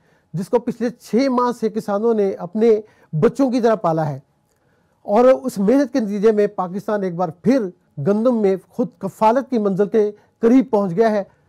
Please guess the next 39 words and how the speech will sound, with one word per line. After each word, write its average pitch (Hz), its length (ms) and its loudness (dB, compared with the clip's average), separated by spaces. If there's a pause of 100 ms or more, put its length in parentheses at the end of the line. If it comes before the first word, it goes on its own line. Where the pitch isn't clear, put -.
(560)
मैं 180 160 2
आपको 262 220 -2
ये 277 100 0
बताता 240 340 -4
चलूं 254 220 -4
कि 240 100 -4
पिछले 233 220 -8
तीन 254 280 -4
साल 233 220 -2
में 233 80 0
पाकिस्तान 214 480 -6
ने 220 120 0
डेढ़ 196 500 -4 (160)
अरब 214 320 -2
डॉलर 190 300 0
की 202 120 -4
गंदम 185 320 0
इंपोर्ट 170 320 -2
की 196 200 -6
है। 151 220 -4 (580)
आईएमएफ़ 247 320 0
के 254 100 -4
सामने 247 360 0
हम 220 200 -2
एक 233 240 0
अरब 233 180 -2
डॉलर 202 240 0
का 220 100 -4
कर्जा 214 280 -2
लेने 196 240 2
के 196 80 -2
लिए 175 300 -2 (380)
वो 165 280 2
शर्मनाक 247 480 -2
शराइत 233 340 0
तस्लीम 220 500 0
कर 196 160 0
रहे 226 220 2
हैं 170 140 -2